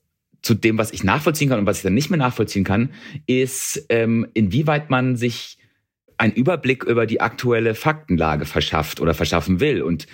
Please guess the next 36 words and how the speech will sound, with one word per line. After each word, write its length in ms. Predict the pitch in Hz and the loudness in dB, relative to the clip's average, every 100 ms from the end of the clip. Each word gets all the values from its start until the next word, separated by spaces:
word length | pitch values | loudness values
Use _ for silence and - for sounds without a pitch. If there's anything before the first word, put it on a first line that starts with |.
| - - | -20 -6
da 260 | - 98 143 | 0 0 0
ist 220 | 101 - | -2 0
mir 320 | 120 110 65 - - | 0 0 -2 -4 -2
immer 240 | 160 143 | 0 2
wieder 220 | 120 110 | 0 0
aufgefallen, 540 | 87 - 110 110 104 101 | 0 -2 -2 0 2 2
dass 180 | 95 | 0
da 240 | - 92 - - | 2 0 -2 -6
von 120 | 107 92 | 0 0
diesen 180 | 92 | 2
Menschen, 540 | 95 135 - 110 98 - - - - - | 0 0 0 0 0 -4 -20 -20 -20 -2
die 100 | 98 | 0
dann 180 | 95 90 | 2 2
eben 200 | 85 90 | 2 0
rabiat 600 | 85 101 139 110 104 - | 2 0 2 0 0 -2
für 100 | 104 | -2
sich 320 | 92 123 - | 0 -2 -2
die 100 | 101 | 0
Entscheidung 480 | 104 110 107 113 107 | 0 2 0 0 -2
treffen, 320 | - 101 101 | -2 -2 0
„Nein, 200 | 98 113 | 0 0
ich 200 | 98 - | -2 -2
lasse 220 | 95 104 | 0 0
mich 180 | 95 - | -2 -2
erstens 300 | 98 127 110 | -4 -2 0
nicht 160 | 120 - | 0 2
impfen 260 | 113 123 | 0 0
und 100 | 85 | -2
zweitens 680 | - 87 104 131 87 110 - - _ _ - | -2 0 0 0 0 0 -2 -14 _ _ -6
wandere 420 | 92 104 120 95 | 0 2 2 2
ich 160 | - - | 0 0
jetzt 180 | 80 - | -2 0
aus“, 460 | 113 90 117 - _ - - | 2 2 -2 -10 _ -18 -2
dass 360 | 101 - _ | -2 -2 _
da 280 | - 87 156 | 0 2 2
dann 400 | 156 139 143 - | 0 0 -2 -8